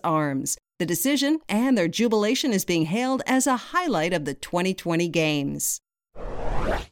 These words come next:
Simone Biles may not be done after all.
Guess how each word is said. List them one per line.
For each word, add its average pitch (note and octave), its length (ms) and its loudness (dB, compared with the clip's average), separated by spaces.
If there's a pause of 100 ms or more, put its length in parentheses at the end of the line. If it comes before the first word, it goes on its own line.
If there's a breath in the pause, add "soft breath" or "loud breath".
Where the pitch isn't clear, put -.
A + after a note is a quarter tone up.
(320)
Simone A#3+ 600 0
Biles F#3+ 580 2
may E3+ 380 0
not E4+ 260 -2
be B3+ 120 4
done B3 280 2
after A3+ 480 -2
all. C3+ 180 -2